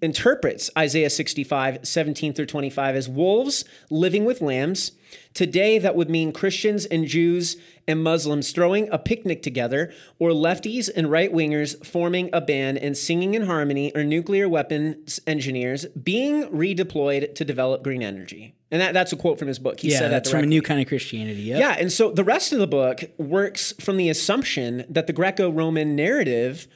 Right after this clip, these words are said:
Speaker 1: although there's really no proof that this actually exists.
Speaker 2: Well, he just says that that's a thing,
Speaker 1: He just
Speaker 2: yeah.
Speaker 1: makes this up. That's
Speaker 2: Yeah.
Speaker 1: really what he's doing.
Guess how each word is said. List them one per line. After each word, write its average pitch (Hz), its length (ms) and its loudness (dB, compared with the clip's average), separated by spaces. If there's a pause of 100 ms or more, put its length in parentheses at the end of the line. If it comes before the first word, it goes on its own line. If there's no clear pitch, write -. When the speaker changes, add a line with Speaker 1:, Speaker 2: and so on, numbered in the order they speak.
(320)
Speaker 1:
although 240 180 4
there's 214 220 2
really 247 200 4
no 185 140 4
proof 226 260 -2
that 190 120 -4
this 165 180 2
actually 170 460 0
exists. 165 480 0
Speaker 2:
Well, - 60 4
he 190 140 6
just 190 240 4
says 160 280 4
that 135 160 2
that's 131 220 0
a 120 60 -6
thing, 113 300 -4
Speaker 1:
He 247 100 4
just 240 140 2
Speaker 2:
yeah. 262 60 4
Speaker 1:
makes 277 200 2
this 277 180 0
up. - 160 0
That's 214 220 2
Speaker 2:
Yeah. 214 60 2
Speaker 1:
really 262 160 4
what 214 120 2
he's 180 180 -2
doing. 185 300 -2